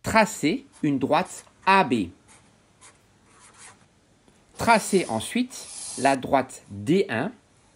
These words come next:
perpendiculaire à la droite A B et passant par le point A. Tracez la droite D deux, perpendiculaire à la droite A B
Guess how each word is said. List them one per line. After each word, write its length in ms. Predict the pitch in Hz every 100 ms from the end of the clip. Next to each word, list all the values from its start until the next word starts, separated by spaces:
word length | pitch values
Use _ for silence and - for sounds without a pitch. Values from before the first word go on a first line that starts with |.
| _ _ _ _ -
perpendiculaire 1160 | 240 226 - 226 190 208 208 214 196 185 165 151
à 80 | 127
la 100 | 120
droite 320 | 107 98 - -
A 180 | 143
B 120 | 135 110
et 800 | 107 185 - _ - - - 117 -
passant 480 | 202 190 - 170 - _ -
par 380 | 170 165 185 -
le 160 | 131 123
point 300 | - 120 -
A. 260 | 147 127 92 - - - - - - - _ _ - - _ - _ _ _ -
Tracez 560 | - 214 196 - 196 -
la 160 | 117 117
droite 320 | - 107 -
D 380 | 110 104 175 185
deux, 480 | 123 131 131 226 - _ _ _ _ _ _
perpendiculaire 1300 | 233 226 - 233 202 202 - 208 190 180 160 139 -
à 60 | -
la 100 | 113
droite 340 | 113 98 - -
A 200 | 151 147
B 120 | 123